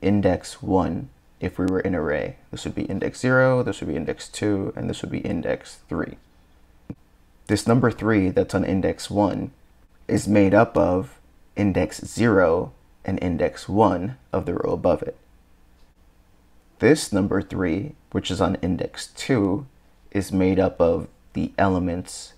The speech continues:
in index one and index two above it.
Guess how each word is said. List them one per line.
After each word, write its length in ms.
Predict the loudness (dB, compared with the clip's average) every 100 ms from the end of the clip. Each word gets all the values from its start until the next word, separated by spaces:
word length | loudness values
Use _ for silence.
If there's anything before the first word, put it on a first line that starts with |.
| _
in 140 | -6 -4
index 560 | -2 -2 -4 -6 -14
one 540 | -4 0 0 0 -4 -8 _ _ -12
and 200 | -6 -2
index 460 | -2 -4 -8 -14 -20 _ -12
two 440 | -2 -2 -2 -6 -6
above 320 | -4 0 0 0
it. 140 | -8